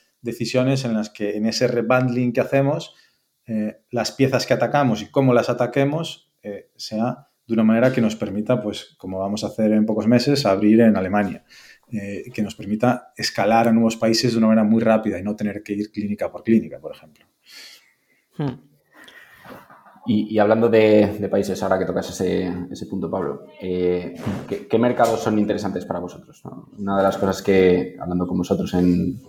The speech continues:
Speaker 3: en otras ocasiones, me ha llamado mucho
Speaker 1: Hmm.
Speaker 3: la atención es la, la diferencia, ¿no? en, en la penetración, por ejemplo, de, de los seguros de, de mascotas,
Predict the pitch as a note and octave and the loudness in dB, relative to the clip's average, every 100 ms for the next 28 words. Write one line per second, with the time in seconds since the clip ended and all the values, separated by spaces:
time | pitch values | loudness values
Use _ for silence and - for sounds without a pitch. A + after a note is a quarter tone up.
0 | - E2 E2+ F2+ F2+ F2+ F#2 F#2 F#2+ G2 | -20 -14 -10 -8 -6 -6 -4 0 2 2
1 | F#2+ - - _ - - F#2 F#2+ G2 F#2+ | 2 -6 -12 _ -14 -8 -4 0 2 4
2 | A2+ G2 F2+ F2+ G#2+ G2+ G2 F#2 - _ | 6 6 4 2 2 2 2 -2 -10 _
3 | D2 D#2+ D#2+ D2+ - - _ - F#2 F2+ | -6 -2 -2 -4 -12 -20 _ -2 0 0
4 | G2+ G2 G2+ G#2+ G2+ A2+ B2 G2 F#2 F2+ | 0 0 0 0 2 0 0 0 -2 -4
5 | F2+ F2 F2 F2 F2+ F2+ F#2 F#2 F#2+ F#2+ | -4 -6 -6 -6 -6 -6 -6 -8 -8 -2
6 | G2 F2+ F2 - - F2 F2 - F#2 F#2 | 0 2 2 0 -8 -10 -10 -10 -4 2
7 | F#2 F2+ F2+ F2+ F2 F2+ G2 G2+ A2+ - | 2 4 4 4 0 -4 0 0 0 -4
8 | - | -10